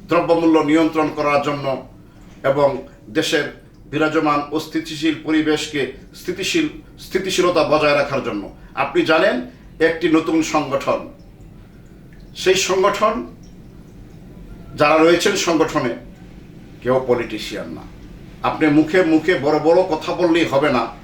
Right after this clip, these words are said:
সেই কথার বাস্তবায়ন করতে হলে সংশ্লিষ্ট বিষয়ে আপনার এক্সপিরিয়েন্স থাকতে হবে, অভিজ্ঞতা থাকতে হবে। আর এই পরিস্থিতি, এই সিচুয়েশন থেকে দেশকে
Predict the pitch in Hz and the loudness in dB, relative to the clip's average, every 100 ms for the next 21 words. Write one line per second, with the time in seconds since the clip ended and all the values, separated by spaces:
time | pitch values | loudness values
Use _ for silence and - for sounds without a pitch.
0 | - - - - - - 196 214 202 202 | -20 -20 -20 -20 -14 -6 -2 -2 -2 -2
1 | 196 208 139 143 - 160 170 214 196 208 | 0 0 0 -4 -4 -2 2 2 0 -4
2 | 202 208 214 233 254 - - - - - | -4 -2 2 2 2 -2 -16 -18 -14 -6
3 | - 247 - - - - 127 151 - 180 | 0 0 -2 -6 -8 -6 -4 -2 2 2
4 | 180 180 - - 147 - 160 156 151 151 | 2 0 -6 -4 -2 2 2 2 0 -6
5 | - 185 185 160 - - - 131 143 143 | -6 -4 -2 -2 -6 -8 -6 -2 0 0
6 | 143 - - 127 180 180 170 156 147 - | -2 -10 -10 -6 -4 -4 -4 -2 -4 -6
7 | 127 127 120 107 - - - - 143 147 | -4 -2 -2 -4 -6 -16 -12 0 2 2
8 | - 180 220 - 214 214 - - 233 285 | 2 2 2 -2 -2 -2 -4 -4 -4 -6
9 | - - - 190 185 208 208 262 247 220 | -8 -8 0 2 2 -4 -2 0 2 2
10 | 208 214 185 156 - - - - 180 - | 0 0 0 2 0 -8 -8 0 2 2
11 | 185 170 - | 2 2 0